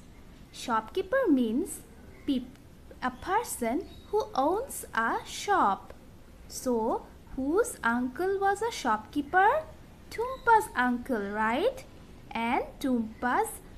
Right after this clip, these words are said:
family wanted to buy a sofa. He sold furniture. Who sold furniture? Tumpa's uncle. Ti-, r-, right?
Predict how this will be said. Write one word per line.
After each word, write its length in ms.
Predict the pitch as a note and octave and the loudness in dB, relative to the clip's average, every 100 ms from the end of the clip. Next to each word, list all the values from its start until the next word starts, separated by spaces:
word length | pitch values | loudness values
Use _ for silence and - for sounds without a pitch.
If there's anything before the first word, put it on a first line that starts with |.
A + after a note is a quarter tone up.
| - | -8
family 580 | - G#3+ A3+ A#3+ C4 G4+ E5 - - - - | -2 0 2 0 2 2 2 -2 -16 -14 -2
wanted 460 | A3+ A3 C4 C4 | 0 0 -2 -2
to 120 | G4 G4+ | -2 -2
buy 460 | A#3 A3+ A3 F#4 D#5 - | 0 2 2 2 -2 -2
a 220 | A#3 D4+ C#5+ | 0 2 0
sofa. 680 | - A4+ G#4 E4 G#3+ F#3+ - - - - - - - - - - - - - - - - - - | -2 2 2 0 -4 -4 -6 -18 -18 -20 -20 -20 -20 -20 -20 -20 -20 -20 -18 -20 -20 -20 -20 -4
He 220 | G#4 C5 | -2 -2
sold 640 | - C#4 B3 A3 F#4+ B4 - - - - | 0 0 2 0 -2 -6 -16 -20 -16 2
furniture. 760 | A4 A4+ G#4+ C#4 - A3 F#3+ - - - - - | 4 4 4 2 2 -2 -4 -6 -14 -18 -14 -6
Who 160 | B3 | -4
sold 340 | B3+ F4 F4+ G4+ | -2 0 0 0
furniture? 800 | - G4 G#4 G#4+ G#4 A4+ C#5+ F5 - - - - | 2 2 2 -2 2 2 2 -2 -8 -20 -20 -12
Tumpa's 640 | - B3 A#3 F#4+ B4+ C#5 - | -2 0 4 6 6 4 0
uncle. 680 | D#4+ E4 - C#4 G#3 A3 - - - - | 2 2 0 -2 -2 -4 -12 -18 -8 -4
Ti-, 180 | G#3+ - - - - - - - - | -4 -6 -18 -20 -20 -20 -18 -14 -10
r-, 80 | B3 - - | -10 -10 -2
right? 580 | A#3 A3+ D4+ D#5+ - | 0 2 0 -2 -6